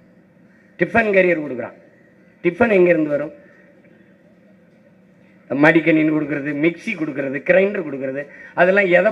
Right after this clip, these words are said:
போட்டு ஆட்டுறது? உங்க தலையை போட்டு ஆட ஆட்டுறது, எதை போட்டு ஆட்டுறது? என்னத்தை சர்ரா மிக்ஸி கிரைண்டர் கொடுக்குறியா? நான் அதை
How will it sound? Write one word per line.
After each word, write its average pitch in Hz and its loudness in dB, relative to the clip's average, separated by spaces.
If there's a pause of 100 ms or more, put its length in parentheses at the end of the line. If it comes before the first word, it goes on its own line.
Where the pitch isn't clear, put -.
போட்டு 175 2
ஆட்டுறது? 147 -2
உங்க 143 -6 (100)
தலையை 180 2
போட்டு 143 -4
ஆட 135 -4
ஆட்டுறது, 135 -10 (140)
எதை 185 0
போட்டு 160 -6
ஆட்டுறது? - -12 (540)
என்னத்தை 202 2 (160)
சர்ரா 202 6 (100)
மிக்ஸி 196 0
கிரைண்டர் 196 0
கொடுக்குறியா? 175 2 (120)
நான் 190 2
அதை 190 2